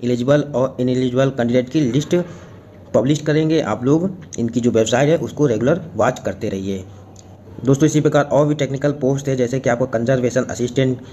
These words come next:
केकेआर और एसआर में दो regions में vacancy थी, एक सौ चालीस, एक सौ चालीस के लमसम थी। दोस्तों, आप लोग आरटीआई के माध्यम से कितने hard copy के लिए documents पहुँचे हैं, ये पता कर सकते हैं और users department को एसएससी ने कब भेजा है और ये भी जानकारी पता कर सकते हैं।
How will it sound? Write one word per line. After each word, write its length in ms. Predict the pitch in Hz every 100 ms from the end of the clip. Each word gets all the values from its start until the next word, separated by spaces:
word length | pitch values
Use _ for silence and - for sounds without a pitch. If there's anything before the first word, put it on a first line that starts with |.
| -
केकेआर 420 | 110 110 135 131
और 260 | 135 120 110
एसआर 280 | - 104 104
में 220 | 104 101
दो 120 | 135
regions 260 | 127 131 135
में 100 | 147
vacancy 360 | 113 104 123
थी, 120 | 139
एक 220 | 139 113 120
सौ 120 | 127
चालीस, 340 | 110 117 127
एक 100 | 120
सौ 60 | 120
चालीस 260 | - 123
के 60 | 123
लमसम 300 | 104 104 147
थी। 260 | 147 139 139 - -
दोस्तों, 340 | 139 139 151 156 - -
आप 160 | 120 135
लोग 320 | 147 143 147 -
आरटीआई 280 | 117 120 139
के 100 | 135
माध्यम 320 | 117 113 143
से 260 | 139 147 143 - -
कितने 280 | 113 123 135
hard 220 | 101 123
copy 260 | - 117 131
के 120 | 123
लिए 160 | 131 127
documents 420 | 113 127 127 123
पहुँचे 300 | 107 107 143
हैं, 360 | 143 143 -
ये 80 | 117
पता 220 | 113 104
कर 120 | 135 139
सकते 260 | 139 143
हैं 380 | 143 165 160 -
और 100 | 120
users 300 | 123 120 135
department 400 | 135 120 117 127
को 100 | 139
एसएससी 200 | 143 120
ने 120 | 131 135
कब 160 | 127
भेजा 280 | 135 135 147
है 220 | 151 185 - - -
और 60 | 120
ये 100 | 117
भी 80 |
जानकारी 320 | 127 131 131 139
पता 220 | 135 139
कर 100 | 143
सकते 240 | 135 143
हैं। 220 | 147 160